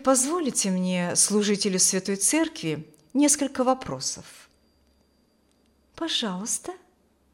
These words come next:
«Часто ли вы ходили на причастие?» «Я, ваше священство, никогда!»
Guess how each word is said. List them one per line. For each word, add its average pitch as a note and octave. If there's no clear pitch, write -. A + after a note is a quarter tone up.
«Часто -
ли G3+
вы G3
ходили A3
на G3+
причастие?» D#3+
«Я, A3+
ваше C4+
священство, A3
никогда!» C4+